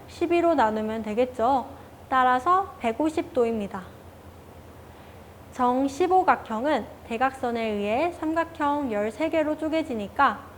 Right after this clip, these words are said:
내각의 크기의 합은 백팔십 곱하기 십삼을 한 이천삼백사십 도.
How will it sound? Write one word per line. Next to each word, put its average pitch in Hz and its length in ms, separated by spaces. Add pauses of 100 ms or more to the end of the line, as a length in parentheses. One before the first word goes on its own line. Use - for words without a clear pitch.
(460)
내각의 254 480
크기의 269 460
합은 277 680 (180)
백팔십 320 880
곱하기 240 540
십삼을 254 640
한 294 400 (460)
이천삼백사십 320 1400
도. 202 120